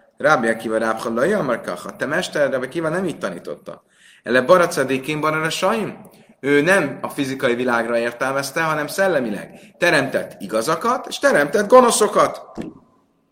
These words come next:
Megteremtette az édenkertet, és megteremtette a pokolt. Kalechagy és laj, snéha lakim. És mindenki, aki a világra jön, benne van egy kettősség.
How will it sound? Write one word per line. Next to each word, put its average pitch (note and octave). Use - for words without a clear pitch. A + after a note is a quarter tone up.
Megteremtette D#3
az A2+
édenkertet, D#3+
és A3+
megteremtette C#3+
a F#3+
pokolt. E3+
Kalechagy A3
és F3+
laj, D3
snéha D#3
lakim. G2+
És -
mindenki, E3+
aki G#2
a F2+
világra G2
jön, F2+
benne C#3
van D#3+
egy C3
kettősség. F2+